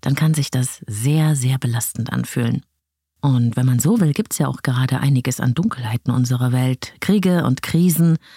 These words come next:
wir können uns dem alle nicht richtig entziehen. Und es macht etwas mit uns. Es kann uns verunsichern, besorgen, beängstigen.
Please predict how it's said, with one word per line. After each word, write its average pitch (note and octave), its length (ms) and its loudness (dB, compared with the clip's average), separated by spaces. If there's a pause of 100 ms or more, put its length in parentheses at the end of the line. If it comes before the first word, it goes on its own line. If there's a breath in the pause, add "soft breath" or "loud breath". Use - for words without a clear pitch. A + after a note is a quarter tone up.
(160 loud breath)
wir A#2+ 100 -4
können D#3 220 2
uns D#3 140 2
dem - 180 -2
alle F#3 160 2
nicht A#2+ 240 0
richtig - 280 -6
entziehen. C3+ 500 0 (480 soft breath)
Und B2+ 160 -2
es C#3 100 -4
macht - 380 0
etwas B2 360 -4
mit B2+ 200 -2
uns. - 600 -4 (200)
Es - 160 -2
kann F3 160 4
uns D#3+ 120 2
verunsichern, C#3 840 0
besorgen, B2 720 -2 (200)
beängstigen. B2+ 760 -4